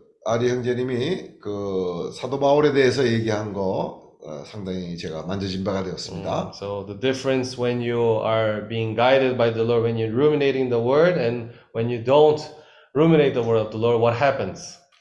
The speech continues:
Speaker 1: 우리가 말씀을 되새김하면, 어, 주님의 인도를 받게 되는 것과 또 우리가 이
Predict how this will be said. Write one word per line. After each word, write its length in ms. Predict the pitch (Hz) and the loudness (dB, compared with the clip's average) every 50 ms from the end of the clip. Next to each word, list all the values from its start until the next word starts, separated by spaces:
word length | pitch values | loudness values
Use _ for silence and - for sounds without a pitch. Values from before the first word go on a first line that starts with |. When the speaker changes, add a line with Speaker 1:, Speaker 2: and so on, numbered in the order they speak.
| - - - - - - _ _ _ _ | -20 -20 -20 -20 -20 -20 _ _ _ _
Speaker 1:
우리가 580 | 135 135 156 170 165 147 151 170 160 135 117 107 | -6 -2 2 4 6 6 8 8 8 6 6 4
말씀을 800 | 104 107 113 117 113 - 131 123 123 120 120 120 113 110 104 110 | 2 2 0 0 0 -4 -6 -4 -4 -2 -2 -2 -2 -2 -4 -4
되새김하면, 1080 | - 113 98 95 113 107 101 107 107 107 104 110 113 110 104 110 139 180 226 233 - - | -4 -4 -2 -2 -4 -4 -4 -4 -6 -6 -6 -6 -4 -4 -4 -4 -4 -6 -8 -10 -10 -8
어, 360 | - 92 87 85 85 85 85 85 | -6 -6 -4 -4 -4 -6 -6 -8
주님의 540 | - 123 117 117 117 120 120 117 113 113 123 | -8 -6 -6 -4 -4 -2 -2 -2 -2 -2 -2
인도를 500 | 127 131 123 135 135 139 147 139 127 95 | -4 -4 -4 -2 -2 0 0 0 0 0
받게 280 | 92 98 - - 107 98 90 85 82 78 - - - _ | -2 -6 -8 -8 -8 -6 -6 -6 -6 -10 -12 -14 -14 _
되는 380 | 95 90 85 85 85 85 82 80 | -10 -8 -8 -6 -6 -8 -8 -10
것과 540 | 73 71 69 - - 69 71 - - - - - | -12 -14 -14 -12 -10 -8 -8 -8 -8 -10 -10 -6
또 140 | - 120 123 | -2 -2 0
우리가 180 | 127 127 143 143 | 0 0 2 0
이 140 | 143 135 | 0 0